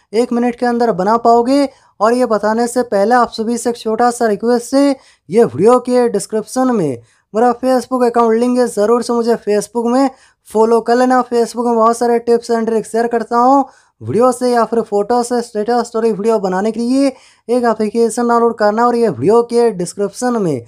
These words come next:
डायरेक्ट एप्लीकेशन लिंक है, वहाँ से एप्लीकेशन डाउनलोड कर लेना।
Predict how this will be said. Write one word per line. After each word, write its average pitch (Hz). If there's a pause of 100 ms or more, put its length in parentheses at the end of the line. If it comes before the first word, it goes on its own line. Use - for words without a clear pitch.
(300)
डायरेक्ट 202
एप्लीकेशन 226
लिंक 226
है, 247
वहाँ 220
से 226
एप्लीकेशन 214
डाउनलोड 208
कर 214
लेना। 254